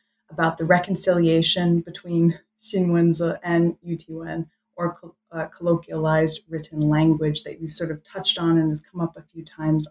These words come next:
already. Um, and the convergence of Latinization movement, national salvation, and the new mass education movement, just to touch on a couple of the things that are <laughs> converging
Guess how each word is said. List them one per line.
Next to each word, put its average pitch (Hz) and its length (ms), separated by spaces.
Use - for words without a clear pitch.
already. 147 400
Um, 170 120
and 190 80
the 220 60
convergence 196 600
of 165 140
Latinization 165 760
movement, 185 440
national 151 340
salvation, 151 840
and 175 120
the 170 60
new 170 180
mass 160 460
education 165 640
movement, 151 440
just - 220
to - 60
touch 196 200
on 170 200
a 165 80
couple 165 320
of 156 120
the 156 120
things 151 400
that 143 120
are 151 100
<laughs> - 80
converging 247 760